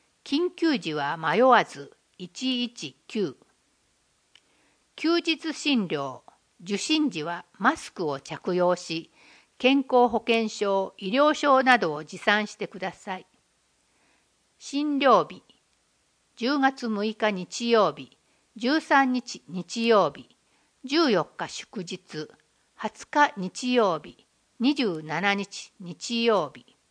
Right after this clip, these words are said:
受付時間、午前九時から十一時三十分。必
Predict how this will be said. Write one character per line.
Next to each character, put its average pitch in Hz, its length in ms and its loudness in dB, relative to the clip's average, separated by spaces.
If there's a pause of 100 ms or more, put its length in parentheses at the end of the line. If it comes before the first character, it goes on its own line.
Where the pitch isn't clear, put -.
(640)
受 294 260 -2
付 254 360 -2
時 208 140 -14
間、 135 340 -6 (880)
午 294 220 0
前 160 380 -2
九 285 160 -6
時 240 160 -8
か - 160 -8
ら 143 180 -8
十 220 320 -2
一 247 220 -8
時 190 140 -12
三 175 340 -8
十 190 120 -6 (200)
分。 131 240 -18 (960)
必 202 100 -4